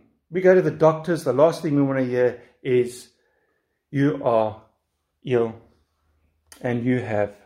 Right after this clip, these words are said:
plus minus six months to live." And a lot of times we say, "Well, how does a doctor know that?" Well, let's listen to the doctor.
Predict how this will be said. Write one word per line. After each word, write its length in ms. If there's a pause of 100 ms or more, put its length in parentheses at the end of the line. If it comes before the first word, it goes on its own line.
(760)
plus 240
minus 440 (100)
six 360
months 480 (680)
to 120
live." 280 (1900)
And 100
a 40
lot 180
of 80
times 240
we 80
say, 200
"Well, 480 (100)
how 160
does 140
a 60
doctor 380
know 260
that?" 220 (840)
Well, 120
let's 180
listen 340
to 120
the 120
doctor. 480